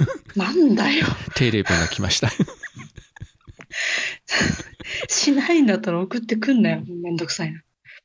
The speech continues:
Speaker 1: 紛らわしい。
Speaker 2: でも送ってきたらさ、やっぱり一縷の望みじゃないけどさ、やっぱりこれ送り返した方がいいんだろうなと思って、ちゃんとね。
Speaker 1: ねえ。
Speaker 2: 「解除しません」っていう、あの、最後の一行が「サンキュー」って書いてあるのが妙に腹が立つんだけど。
Speaker 1: 本当だよね。サンキューじゃねえよ。
Speaker 2: 何がサンキューじゃねえと。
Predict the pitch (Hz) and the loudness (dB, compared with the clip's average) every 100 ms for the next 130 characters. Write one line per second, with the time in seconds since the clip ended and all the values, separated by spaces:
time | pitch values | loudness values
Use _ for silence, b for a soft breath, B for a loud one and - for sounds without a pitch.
0 | - 170 170 170 160 175 156 _ _ _ | -8 -4 -2 -2 -2 -2 -4 _ _ _
1 | _ 110 101 - - - - 92 78 101 | _ 2 2 0 -2 -2 0 0 2 0
2 | 90 - 95 104 - 156 135 92 104 104 | 0 0 0 0 2 2 4 4 4 4
3 | 123 113 95 87 104 90 87 87 92 87 | 4 2 2 2 2 2 -2 0 -2 -2
4 | - 90 87 90 107 104 101 - 85 87 | -2 -2 2 2 2 2 0 2 2 2
5 | 95 90 85 120 151 76 80 - 80 78 | 2 0 2 0 0 -4 -8 -6 -4 -4
6 | 85 120 202 _ 190 196 214 202 262 240 | 0 0 0 _ -4 -2 0 2 2 0
7 | 170 165 _ _ _ _ _ - 240 143 | -4 -8 _ _ _ _ _ 0 2 2
8 | 120 131 127 139 - 98 92 95 95 180 | 4 2 4 2 4 2 4 2 2 2
9 | 185 139 92 90 113 101 98 92 - 151 | 4 4 4 2 2 2 2 0 2 0
10 | - 90 - 90 - 95 92 85 113 117 | 0 -4 -2 -4 -2 -2 0 2 2 2
11 | - 117 104 107 95 - - 220 220 247 | 0 -2 0 2 2 4 4 4 2 4
12 | 254 254 175 170 - 269 220 180 131 196 | 2 0 0 -2 0 0 2 2 4 4
13 | 185 143 - - 82 - | 4 2 0 0 -2 -2